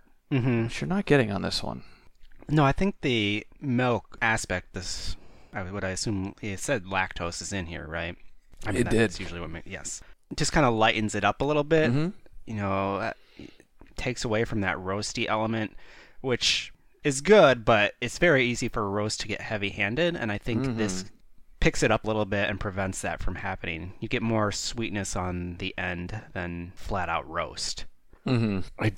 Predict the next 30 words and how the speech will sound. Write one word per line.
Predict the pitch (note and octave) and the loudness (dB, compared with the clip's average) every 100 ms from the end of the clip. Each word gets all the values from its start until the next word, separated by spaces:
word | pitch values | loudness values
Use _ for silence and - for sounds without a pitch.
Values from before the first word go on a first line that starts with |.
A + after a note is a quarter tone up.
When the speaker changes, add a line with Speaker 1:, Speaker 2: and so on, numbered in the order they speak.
| - | 2
Speaker 2:
I | G2 | 2
do, | - A#2 G#2+ - | 2 2 2 2
I | F#2+ | 0
do | G#2 G#2 | 0 -2
really | F#2+ F2+ F#2 F#2 | -2 0 2 2
find | - E2+ F2 | 0 0 -2
myself | F2 - D#2+ F2 | -2 0 0 0
enjoying | F2+ F#2+ E2+ E2+ F2 | -4 -4 -6 -8 -6
the, | F2+ E2 E2+ - - - - - - - | -6 0 4 6 4 -4 -10 -12 -16 -12
the | - G2 | -2 0
roasted | F2 F#2+ F2+ - - F2 - - - - | 2 0 0 0 0 -4 -6 -10 -12 -8
aspect | - - - - D#2 | -4 -2 -2 -4 -2
of | |
this | D#2 - | -2 -2
one. | - | 0
I | F#2 | 2
think | G#2+ G2 | 2 0
it's | - | -2
really, | G2 F#2 F#2+ G2 G2 F2+ F2 | -4 -4 -2 2 4 2 0
really | F2+ E2+ | 0 0
well | E2+ E2 | -2 -4
done. | D#2 D2 C#2+ - - - | -4 -8 -8 -10 -10 -6
Speaker 1:
Yeah. | C3+ G#2+ - - - | 0 0 0 -10 -2
Oh, | C#3+ | 4
yeah, | A2 F#2 | 6 6
this | G2 D3 | 4 2
one | A#2 | 2
does | G2+ F#2+ | 2 0
it | F2+ | -2
well. | E2 | -4